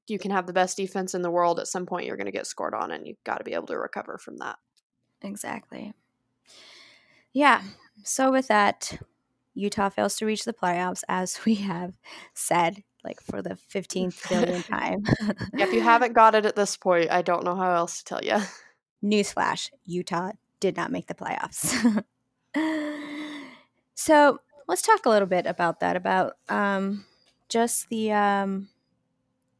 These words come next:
Speaker 2: just on this f-, failure, and even that word is, like,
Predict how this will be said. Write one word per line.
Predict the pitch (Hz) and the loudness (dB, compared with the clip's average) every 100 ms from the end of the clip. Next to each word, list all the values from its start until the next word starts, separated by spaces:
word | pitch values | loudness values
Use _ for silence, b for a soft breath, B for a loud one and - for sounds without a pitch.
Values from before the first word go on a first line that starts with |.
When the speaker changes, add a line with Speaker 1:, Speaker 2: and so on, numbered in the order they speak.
| _ _ _ _ - - | _ _ _ _ -20 -8
Speaker 2:
just | 262 277 320 | -4 0 4
on | 302 | 4
this | 214 - - | 2 -2 -8
f-, | - - _ _ - | -18 -20 _ _ -16
failure, | - 180 175 196 220 233 | 2 4 4 2 0 0
and | - 277 | 0 0
even | 392 220 | 0 -2
that | 196 190 | 2 0
word | 175 185 185 190 | 2 2 2 0
is, | 185 - | -4 -4
like, | - - | -8 -8